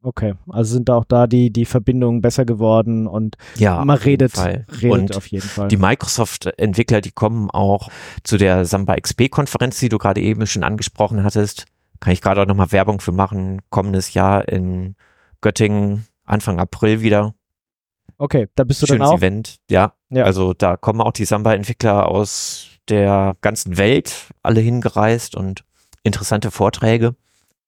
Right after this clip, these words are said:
Speaker 2: Nicht nur für Entwickler, sondern auch für User.
Speaker 1: Anwender. Okay, da diskutiert ihr dann auch, wie der Fortschritt jetzt des Projekts ist oder, oder ist auch einfach nett, mal nett zusammenzukommen und sich mal wieder zu sehen, wenn man sich sonst immer nur online sieht.
Speaker 2: Genau, genau,
Speaker 1: Ja.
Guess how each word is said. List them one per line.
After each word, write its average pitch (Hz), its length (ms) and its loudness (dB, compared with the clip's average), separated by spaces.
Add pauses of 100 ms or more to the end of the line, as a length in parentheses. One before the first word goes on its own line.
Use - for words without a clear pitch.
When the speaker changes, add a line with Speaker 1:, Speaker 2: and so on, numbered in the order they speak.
Speaker 2:
Nicht 143 180 2
nur 143 120 2
für 123 100 2
Entwickler, 120 380 0
sondern 101 240 0
auch 101 100 0
für 98 460 0 (360)
User. 87 280 -4
Speaker 1:
Anwender. 107 420 -6 (220)
Okay, 127 360 0
da 131 120 2
diskutiert 135 440 2
ihr 131 80 4
dann 123 160 4
auch, 120 280 2
wie 117 100 0
der 120 100 2
Fortschritt - 680 -2
jetzt 110 280 -4
des 120 120 -4
Projekts 113 440 0
ist 120 380 -2
oder, 110 300 0 (240)
oder 131 80 4
ist 131 100 2
auch 131 100 4
einfach 139 260 4
nett, 131 200 2
mal 127 160 4
nett 131 240 2
zusammenzukommen 123 840 2
und - 460 -12
sich 123 140 0
mal 113 140 2
wieder 113 160 2
zu 113 160 -4
sehen, 110 240 2
wenn 107 80 0
man 107 100 0
sich 110 120 -2
sonst 110 180 0
immer 110 140 -2
nur 107 120 0
online 104 320 2
sieht. 98 240 -6 (240)
Speaker 2:
Genau, 95 580 -2
genau, 90 520 -4
Speaker 1:
Ja. 95 60 -20